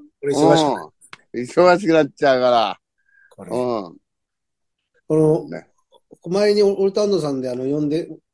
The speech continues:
Speaker 1: 錦鯉に呼んでもらった、あったじゃないですか。北海道放送のやつ。
Speaker 2: ああ。
Speaker 1: あそこの、えー、スタッフの人、たまにlineくれるんですよ。
Speaker 2: ええ、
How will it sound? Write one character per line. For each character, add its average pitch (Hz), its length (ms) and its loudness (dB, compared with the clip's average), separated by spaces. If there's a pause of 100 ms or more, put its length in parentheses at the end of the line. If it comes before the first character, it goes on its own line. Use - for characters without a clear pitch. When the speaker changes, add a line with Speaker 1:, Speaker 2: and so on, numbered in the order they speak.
(580)
Speaker 1:
錦 165 260 -6
鯉 175 120 4
に 139 100 2
呼 131 60 -2
ん 135 40 0
で 139 60 0
も 139 80 -2
ら 139 80 0
っ 139 40 -16
た、 147 200 -2
あ - 20 -4
っ 151 80 -8
た 151 80 -6
じ 117 60 -6
ゃ 113 40 -8
な - 60 -14
い - 20 -20
で - 20 -20
す - 20 -
か。 127 60 -10
北 165 200 -4
海 160 80 2
道 160 60 4
放 156 160 2
送 127 140 -6
の - 40 -18
や - 80 -20
つ。 - 240 -20
Speaker 2:
あ 214 760 6
あ。 - 40 -20 (260)
Speaker 1:
あ 160 40 -10
そ - 120 -10
こ 214 80 0
の、 226 400 0 (240)
え 135 220 -4
ー、 127 60 -8
ス - 60 -14
タ 190 80 4
ッ - 20 4
フ 170 120 -4
の 143 80 2
人、 127 460 -6
た 151 100 -4
ま 147 120 0
に 147 120 0
line 143 220 0
く 147 80 -4
れ 147 60 2
る 143 120 0
ん 123 40 -4
で - 20 -12
す - 120 -18
よ。 - 60 -20 (380)
Speaker 2:
え 202 420 0
え、 - 20 -20